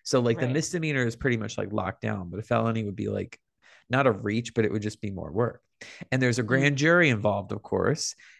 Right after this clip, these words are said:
Speaker 1: And if they don't vote in favor of prosecuting the case as a felony, it would just be filed automatically as a misdemeanor.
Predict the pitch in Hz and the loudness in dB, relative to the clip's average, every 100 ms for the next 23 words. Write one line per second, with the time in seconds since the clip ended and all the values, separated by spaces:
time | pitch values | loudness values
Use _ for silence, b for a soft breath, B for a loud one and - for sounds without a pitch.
0 | B - 120 117 117 107 127 175 160 135 | B 0 0 2 0 4 4 4 4 4
1 | 131 123 120 - 110 98 101 - 113 104 | 4 2 -2 2 2 2 -4 -2 -4 -2
2 | 113 110 - 117 120 117 110 - 110 - | -2 -2 -4 -6 -4 -4 -6 -4 -4 -6
3 | - - 135 143 113 104 98 110 b b | -12 -2 4 4 2 -2 -8 -10 b b
4 | _ _ _ _ - 113 113 110 113 120 | _ _ _ _ 0 2 2 0 -2 -4
5 | 113 113 110 107 104 - 113 110 113 110 | 2 4 4 4 2 0 0 0 -4 -4
6 | - 110 107 107 104 - - - - | -2 -4 -4 -6 -8 -10 -14 -16 -16